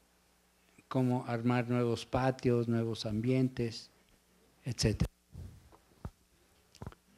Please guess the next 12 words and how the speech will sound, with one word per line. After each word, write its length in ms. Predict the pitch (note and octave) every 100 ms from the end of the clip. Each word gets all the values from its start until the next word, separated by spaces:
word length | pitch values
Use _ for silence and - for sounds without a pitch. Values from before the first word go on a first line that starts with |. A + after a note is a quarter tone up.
| - - _ -
Y 140 | C3+
por 200 | - C3+
último, 640 | E3+ F3+ E3 E3 D#3 D#3+ D#3+ - - - - _ _ _ _ _ _ _ _ _ _ _ - - - -
síguele, 220 | - E3+ D3
síguele, 280 | - E3
síguele. 220 | - E3 D#3+ _ _ _ _ _ _ _ _ _ D#3 D#3+ - _ _ - - - _ _ - _ -
Ya 200 | D3+ D3+
todo 300 | D#3 D3+ D3
esto 400 | D3+ D3 C#3 B2+
ya 240 | B2+ B2+
lo 140 | B2 A#2+
conocen. 720 | A#2+ C3+ D#3 - D#3+ F3 E3